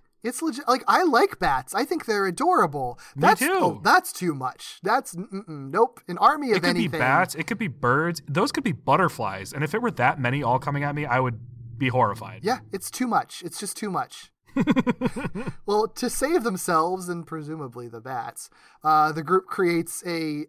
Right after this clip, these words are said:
Speaker 1: new cave for the bats to gather in. So Professor Smith notes that the bats must be displaced from underground caves. So that's our explanation.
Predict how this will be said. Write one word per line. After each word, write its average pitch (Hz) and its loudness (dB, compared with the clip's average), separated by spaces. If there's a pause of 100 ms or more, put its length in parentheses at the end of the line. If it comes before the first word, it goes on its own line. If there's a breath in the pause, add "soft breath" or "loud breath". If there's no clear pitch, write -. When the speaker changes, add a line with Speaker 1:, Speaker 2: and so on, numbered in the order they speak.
Speaker 1:
new 202 6
cave 156 -2
for 156 -4
the 143 -10
bats 147 -4
to 151 -14
gather 170 4
in. 117 -16 (340)
So - -18
Professor 240 0
Smith 208 -4
notes 180 -2
that 175 -2
the 175 -6
bats 202 4
must 233 -4
be 240 -10
displaced 165 -8
from 143 -8
underground 135 -8
caves. 110 -18
So 120 -12 (320 soft breath)
that's 208 4
our 208 4
explanation. 131 -6